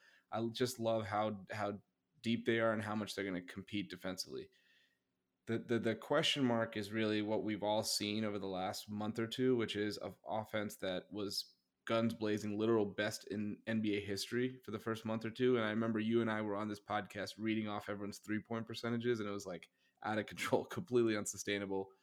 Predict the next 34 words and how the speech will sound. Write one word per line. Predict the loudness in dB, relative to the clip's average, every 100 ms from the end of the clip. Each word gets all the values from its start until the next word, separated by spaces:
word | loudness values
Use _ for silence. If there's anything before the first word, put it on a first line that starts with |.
| _ _
So | -2 0 0
how | -2 0
are | 4 6
they |
gonna | 6 4
generate | 0 -2 0 -2
offense | -2 -2 -2 -2 -4
when | -4 -2 -4 -8 -10
the | -6
Jays | 0 2 2 0 -2
maybe | -2 -2
either | -2 -2 -2 -2
are |
not | -4 -6
cooking | -6 -6 -2 0 0
or | -2
having | -2 -2 -2
to | -4
take | -6 -8
a | -6
lot | -6 -6
of | -8
contested | -12 -8 -6 -6 -8 -6
jump | -6 -4
shots? | -4 -4 -4 -6 -14 _ _ _
How | 0
are | 2
they | 2
gonna | 2
get | 0 -2
easy | -2 -2 -2
buckets? | -4 -6 -4 -6 -6 -14 _ -6
You | -4
know, | -4